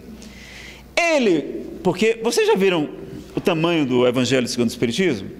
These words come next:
Do Livro dos Espíritos? São quatrocentas páginas, quinhentas páginas, né? Dependendo da edição, do tamanho da letra. Numa linguagem que não é a mesma linguagem de hoje.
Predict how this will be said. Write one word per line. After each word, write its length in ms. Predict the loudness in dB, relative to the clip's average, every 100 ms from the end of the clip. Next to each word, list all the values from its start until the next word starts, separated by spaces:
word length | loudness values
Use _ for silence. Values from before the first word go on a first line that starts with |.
| -8
Do 120 | 0 2
Livro 220 | 2 2
dos 140 | 0
Espíritos? 560 | 0 0 0 0 -6 -14 -16 -20 -20 -20 -20 -20 -20 -20 -20 -10
São 220 | 0 0
quatrocentas 500 | 4 2 2 0 0
páginas, 440 | 0 2 2 0 -4
quinhentas 340 | -2 -2 -2
páginas, 400 | 2 2 2 -4
né? 200 | -4 -4 -6 -6
Dependendo 380 | -4 0 2 4
da 100 | 4
edição, 420 | 0 0 0 0 -4 -12 -8
do 100 | -2
tamanho 260 | 2 2 2
da 80 | 2
letra. 440 | 2 0 -2 -8 -10 -18 -20 -20 -20 -20 -20 -20 -20 -20 -6
Numa 220 | 0 2 2
linguagem 720 | 2 4 4 2 2 0 0 -6 -2
que 80 |
não 160 | 0 2
é 40 |
a 20 | 2
mesma 260 | 2 2
linguagem 360 | 2 2 0 0
de 100 | 2
hoje. 480 | 2 2 -2 -8